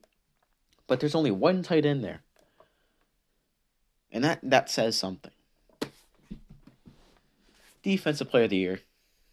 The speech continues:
is, they should just name it the Donald Award because it's going to Aaron Donald.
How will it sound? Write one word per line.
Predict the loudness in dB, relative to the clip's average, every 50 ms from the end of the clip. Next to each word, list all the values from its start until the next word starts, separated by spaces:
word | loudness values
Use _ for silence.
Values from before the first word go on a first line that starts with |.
| _ _ _ _ _ _ _ _ _ -2
is, | 2 4 4 6 6 4 4 2 0 -4 -8 -4 2
they | 2 4
should | 4 4 2 0
just | 0 0 0 0
name | 0 0 0
it | 0
the | -2 -4
Donald | -2 -2 -2 -2 -2 -2 -4 -6 -8 -10 _ _ _ _ _ _ _ _ _ _ _ _ _ _ _ _ _ -4
Award | -2 0 2 2 2 2 0 -2 -6 _ _ _ _ -20 -20 -20 _ _ _ _ _ _
because | -6 -6 -4 -4
it's | -4 -4
going | -2 -2 0 0
to | -2
Aaron | -4 -4 -6
Donald. | -6 -8 -10 -10 -12 -12 -14